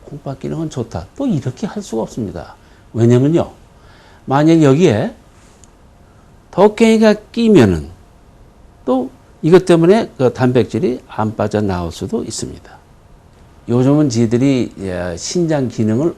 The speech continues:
어떻게 측정하냐면은 신장에서 여과되는 양이 얼마냐. 아주 저 건강하신 분은요,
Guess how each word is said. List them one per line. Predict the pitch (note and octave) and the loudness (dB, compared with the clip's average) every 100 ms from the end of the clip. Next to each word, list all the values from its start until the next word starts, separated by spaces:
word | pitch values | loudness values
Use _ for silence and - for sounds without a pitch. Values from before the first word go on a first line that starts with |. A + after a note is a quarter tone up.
| - | -10
어떻게 | F#2 G2 - G2+ G#2+ G2 F#2 F2 D#2+ | -14 -12 -10 -6 -4 -2 -4 -6 -10
측정하냐면은 | - - G2+ F2+ D#2+ F#2+ E3 - - - - - - - - | -14 -12 -10 -10 -8 -8 -8 -10 -20 -20 -20 -20 -20 -20 -20
신장에서 | - - F#3+ E3+ D3 B2 F3 A3+ A3+ - - - C#3+ G#2 | -10 -2 0 2 2 0 0 -4 -6 -20 -20 -20 -10 -4
여과되는 | F#2 G2 G#2+ A2 A2+ G#2+ G#2 C#3 D#3 | 0 2 2 2 0 0 -2 -2 -2
양이 | A2 G2 G2+ F3+ C#4+ - - - | -4 -4 -4 -6 -6 -14 -20 -16
얼마냐. | F#2 - - - - _ _ - - - - | -14 -14 -18 -20 -20 _ _ -20 -20 -20 -12
아주 | C3+ D#3 | -2 2
저 | C#3+ A#2+ A2 | 6 4 4
건강하신 | C3+ D3+ D3+ B2+ B2+ | 2 4 4 4 2
분은요, | A#2+ B2+ F3 E2+ | 0 0 -2 -4